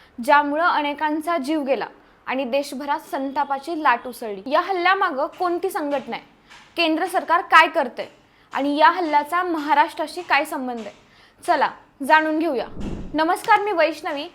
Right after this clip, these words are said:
आणि तुम्ही पाहत आहात डिजिटल रणशिंग. पहलगाम, जम्मू काश्मीरमधील नंदनवन, जिथं पर्यटक निसर्गाचा आनंद घेण्यासाठी येतात. पण बावीस एप्रिल दोन हजार पंचवीसच्या सकाळी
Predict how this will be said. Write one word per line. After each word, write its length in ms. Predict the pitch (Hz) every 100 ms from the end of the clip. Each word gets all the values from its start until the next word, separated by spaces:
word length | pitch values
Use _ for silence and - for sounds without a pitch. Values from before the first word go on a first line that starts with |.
| -
आणि 160 | 277 294
तुम्ही 180 | 320 359
पाहत 340 | 415 320 339
आहात 180 | 302 262 - - -
डिजिटल 520 | 294 247 320 330 339
रणशिंग. 500 | 339 277 262 262 226 - _ _ - - -
पहलगाम, 480 | 359 359 254 208 226 - _ _ - 247
जम्मू 300 | 302 320 392
काश्मीरमधील 680 | 392 381 339 311 311 247 349 359
नंदनवन, 520 | 302 285 277 262 202 233 _ _ _ -
जिथं 280 | 330 339 403
पर्यटक 560 | 415 320 320 330 359 370
निसर्गाचा 600 | 302 302 311 294 294 359
आनंद 520 | - 285 302 330 381
घेण्यासाठी 520 | 339 294 294 294 262
येतात. 240 | 226 - - - - _ _
पण 200 | 330 339
बावीस 380 | 294 294 381 403
एप्रिल 380 | 262 262 320 285
दोन 180 | 302
हजार 200 | 320 311
पंचवीसच्या 680 | 330 302 285 285 339 330 381
सकाळी 420 | 359 359 349 269